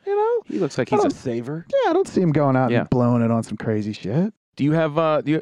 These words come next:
Speaker 2: do you have anything else that we don't have?
Speaker 1: Um, yeah, did you have, um,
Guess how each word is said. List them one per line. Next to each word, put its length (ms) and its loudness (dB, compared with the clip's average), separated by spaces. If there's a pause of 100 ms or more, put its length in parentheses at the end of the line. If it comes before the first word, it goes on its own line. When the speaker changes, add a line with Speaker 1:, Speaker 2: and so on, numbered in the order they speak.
Speaker 2:
do 80 -4
you 60 2
have 120 -2
anything 240 0
else 160 0
that 80 -2
we 100 0
don't 120 0
have? 360 -2
Speaker 1:
Um, 360 2 (380)
yeah, 360 0
did 200 -2
you 160 2
have, 520 0
um, 640 2